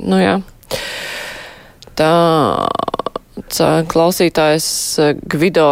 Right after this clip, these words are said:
raksta: "Cik cilvēki pieņēma lēmumu par krievu valodu? Par šādu jautājumu vajadzētu konsultēties ar Tautu, vai varbūt atstāt tikai L T V viens un, un L T V septiņi?" Un nevajag salīdzināt ar dislocēto L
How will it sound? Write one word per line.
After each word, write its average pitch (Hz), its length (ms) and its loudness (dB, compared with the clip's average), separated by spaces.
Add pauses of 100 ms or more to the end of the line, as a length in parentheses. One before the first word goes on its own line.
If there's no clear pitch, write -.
raksta: 160 400 -2
"Cik - 240 -2
cilvēki 254 400 2
pieņēma 190 320 2
lēmumu 185 340 0
par - 140 -2
krievu 165 400 2
valodu? 208 340 2
Par - 120 -2
šādu 165 340 0
jautājumu 185 400 2
vajadzētu 185 400 0
konsultēties 165 840 0
ar 160 60 0
Tautu, 180 720 0
vai - 80 0
varbūt 143 400 -2
atstāt - 480 -2
tikai 147 240 0
L 147 60 0
T 147 180 0
V 143 140 2
viens 156 280 0
un, 185 200 2 (100)
un 160 160 0
L 151 160 2
T 147 160 0
V 85 160 2
septiņi?" 240 600 0 (960)
Un 160 140 2
nevajag 180 240 2
salīdzināt 156 800 2
ar 147 280 2
dislocēto 143 1080 0
L - 160 2